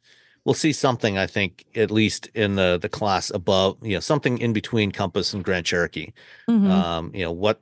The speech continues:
Speaker 1: what they call it, whether it'll be an, another Cherokee or they change the name to something else, I don't know.
Speaker 2: People are very sad about the loss of Cherokee.
Speaker 1: Yeah.
Speaker 2: Just that because it was a good s-, it was a good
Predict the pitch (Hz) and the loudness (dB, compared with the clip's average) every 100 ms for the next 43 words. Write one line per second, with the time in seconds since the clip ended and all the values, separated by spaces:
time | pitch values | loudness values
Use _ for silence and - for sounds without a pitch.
0 | - 113 110 92 - 98 98 98 95 92 | -4 0 0 0 2 2 2 2 2 2
1 | 90 85 90 90 - 95 92 85 - 120 | 0 0 0 -2 -6 -6 -4 -4 0 2
2 | 113 - 104 95 90 85 82 _ - _ | 2 0 0 2 0 0 -4 _ -20 _
3 | _ _ - 101 87 - 87 87 82 - | _ _ -2 0 0 -2 0 0 0 -4
4 | 98 82 85 87 87 - 82 82 95 101 | -4 -4 0 0 0 -2 -2 -2 -2 0
5 | 101 - 392 262 247 262 269 - 214 220 | 0 0 -2 0 0 0 0 0 0 0
6 | 220 202 190 190 185 185 185 175 - 196 | 0 -2 -2 -2 0 0 -2 -6 -4 -2
7 | 175 170 - 151 147 _ _ _ 117 110 | -2 -4 -8 -8 -10 _ _ _ 0 0
8 | 90 _ _ - - 220 214 277 240 214 | -2 _ _ -4 0 0 0 2 2 2
9 | 220 233 226 185 - 208 202 190 180 240 | 2 2 0 0 0 0 0 0 0 2
10 | 226 196 214 | 2 2 -2